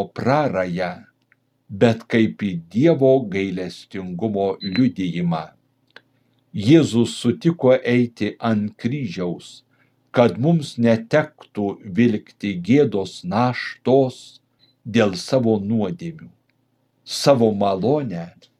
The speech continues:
Viešpats visą gali išvesti į gerą, netgi mūsų suklydimus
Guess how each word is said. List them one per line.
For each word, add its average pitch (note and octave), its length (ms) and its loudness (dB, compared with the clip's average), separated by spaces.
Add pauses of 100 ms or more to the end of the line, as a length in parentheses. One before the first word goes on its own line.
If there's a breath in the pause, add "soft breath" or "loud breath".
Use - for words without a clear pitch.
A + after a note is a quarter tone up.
(120)
Viešpats A2+ 800 0
visą G3 320 0
gali C3 540 2
išvesti G#2+ 720 -4
į G2+ 120 -10
gerą, F#2 520 -8 (480)
netgi A2+ 500 2
mūsų B2+ 480 -4
suklydimus G2+ 1080 -6